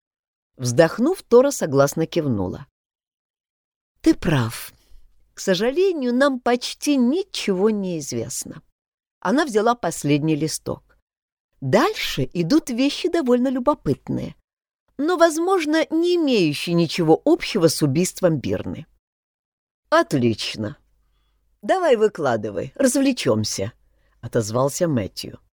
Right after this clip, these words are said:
«Прежде всего, мне хотелось бы знать, кто такая Кристин». Бирна записала это имя в свой ежедневник. Не исключено, Кристин как-то связана с убийством.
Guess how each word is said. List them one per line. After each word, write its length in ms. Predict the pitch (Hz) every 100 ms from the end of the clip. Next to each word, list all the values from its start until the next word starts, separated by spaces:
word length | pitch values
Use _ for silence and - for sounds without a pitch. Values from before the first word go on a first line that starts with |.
| _ _ _ _ _ _ _ _ _ _ _ _ _ -
«Прежде 360 | 277 302 262 269
всего, 420 | - 254 254 381
мне 220 | 311 262
хотелось 540 | 254 254 294 277 262 208
бы 220 | 202 214
знать, 420 | 175 233 330 -
кто 280 | - - 330
такая 400 | 254 - 262 247
Кристин». 680 | - 170 127 - - 98 - _ _ _ _ _ _
Бирна 540 | 143 196 370 339 208 156
записала 760 | 196 - 226 - 330 285 262 -
это 200 | 214 233
имя 260 | 330 339
в 40 | -
свой 300 | 220 269 262
ежедневник. 920 | 247 262 185 117 110 123 - - _ _ _ _ _ _ _ _ 208
Не 300 | 208 220 359
исключено, 920 | - 247 220 - 180 165 147 156 262 _ -
Кристин 640 | 202 175 165 - 302 311
как-то 340 | 311 320 370
связана 500 | - 294 180 151 147
с 140 | 151 175
убийством. 680 | 139 151 135 - 160 160